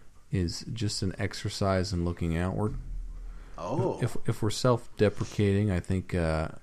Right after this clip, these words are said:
Speaker 1: maybe we're thinking about ourselves too much, and, and, and, you know, I, I get it that there's, that's what happens when you're self-conscious, right? Is you tend to turn inward, and
Speaker 2: Mm-hmm.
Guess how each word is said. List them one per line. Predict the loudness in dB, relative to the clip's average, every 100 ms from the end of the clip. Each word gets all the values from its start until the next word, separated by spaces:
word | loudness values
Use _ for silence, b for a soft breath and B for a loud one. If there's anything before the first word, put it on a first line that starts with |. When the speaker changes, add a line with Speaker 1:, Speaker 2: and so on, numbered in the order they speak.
| -4
Speaker 1:
maybe | -2 0
we're | -2
thinking | -2 -2 -2 -2
about | 0 2
ourselves | 0 -2 0 -2
too | -2 -2
much, | -2 -2 -4 -4
and, | -2 -2
and, | -2 -6
and, | -6 -8 -10 -16 -20 -16 -12 -8
you | -2
know, | 2
I, | 2 2
I | 0
get | 4 6 6
it | 4
that | -4 -2
there's, | -4 -4 -12 -18 b b b b -10 -2
that's | 0 2
what | 4
happens | 6 6 6 2 2
when | 0
you're | 0 -4
self-conscious, | -4 -2 -2 0 0 0 -4 -8 -8 -6
right? | -4 -4 -6 -14 -20 -20 -20 -20 -14 -8
Is | -4
you | -2
tend | 0 0
to | 0 -2 -4 -2
turn | 0 2
inward, | 2 0 0 -2
and | -4 -6 -10 B B B
Speaker 2:
Mm-hmm. | -12 -10